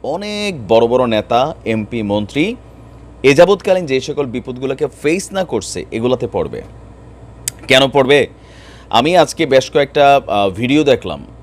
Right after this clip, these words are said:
যারা হচ্ছে এই আন্দোলনটাকে অনলাইনে, অফলাইনে মোটামুটি লিড করছেন, তারা যে সকল পরামর্শ দিচ্ছেন, ঘটনাটা কিন্তু এমনই ঘটবে। তাদের এই পরামর্শের কারণে হোক বা মাইন্ড সেটআপের কারণেই হোক,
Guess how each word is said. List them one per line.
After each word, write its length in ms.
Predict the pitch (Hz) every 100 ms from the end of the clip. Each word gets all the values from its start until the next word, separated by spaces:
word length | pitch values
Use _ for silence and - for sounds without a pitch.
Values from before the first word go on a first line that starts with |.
| 110
যারা 300 | 113 117 113
হচ্ছে 420 | 117 113 117 107
এই 400 | - 110 107 101 - -
আন্দোলনটাকে 920 | 110 120 120 135 143 143 123 85 62 - - -
অনলাইনে, 580 | 113 123 131 135 139 -
অফলাইনে 560 | 104 101 123 127 127 131
মোটামুটি 400 | 117 120 113 117
লিড 340 | 95 117 127 -
করছেন, 340 | 107 85 85 -
তারা 220 | 110 156
যে 120 | 196
সকল 240 | 180 165 151
পরামর্শ 420 | 131 117 113 110
দিচ্ছেন, 460 | 117 113 - 113 98 - - - - - - - -
ঘটনাটা 340 | 160 185 220
কিন্তু 200 | 214 196 -
এমনই 480 | 147 170 202 208 - - -
ঘটবে। 440 | 107 135 131 107 90 - - - - -
তাদের 240 | 123 131
এই 60 | 131
পরামর্শের 520 | 131 131 131 - 135
কারণে 320 | 135 120 123
হোক 220 | 127 135 -
বা 260 | 113 104 98 - - - - - - - - - - 120
মাইন্ড 280 | 120 131
সেটআপের 380 | 131 143 135 131
কারণেই 320 | 117 113 107
হোক, 180 | 87 80